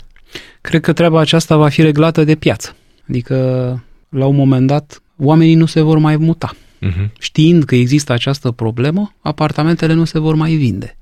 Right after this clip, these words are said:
Speaker 1: Dar este și o problemă de legalitate. Așa este. În momentul în care există niște regulamente pe care, uh, care au fost asumate și ele nu sunt respectate,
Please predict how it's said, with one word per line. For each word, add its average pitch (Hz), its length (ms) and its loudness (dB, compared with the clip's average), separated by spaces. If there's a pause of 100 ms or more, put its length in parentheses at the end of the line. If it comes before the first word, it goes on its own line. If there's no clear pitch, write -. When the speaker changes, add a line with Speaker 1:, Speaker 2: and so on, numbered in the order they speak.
(140)
Speaker 1:
Dar 160 480 0 (340)
este 160 440 2
și - 180 0
o 180 120 4
problemă 165 340 2
de 160 100 0
legalitate. 160 800 -4
Așa 127 260 -6
este. - 360 -12
În 123 120 -4
momentul 131 340 0
în 123 60 0
care 123 260 0
există 123 340 -4
niște 123 280 -2
regulamente 120 720 0
pe 110 140 -10
care, 110 580 -8 (100)
uh, 117 100 -18 (160)
care 135 160 0
au 127 60 2
fost 139 240 -2
asumate 131 560 -2
și - 180 -6
ele 127 120 -2
nu 127 100 -2
sunt 131 220 -4
respectate, 127 760 -8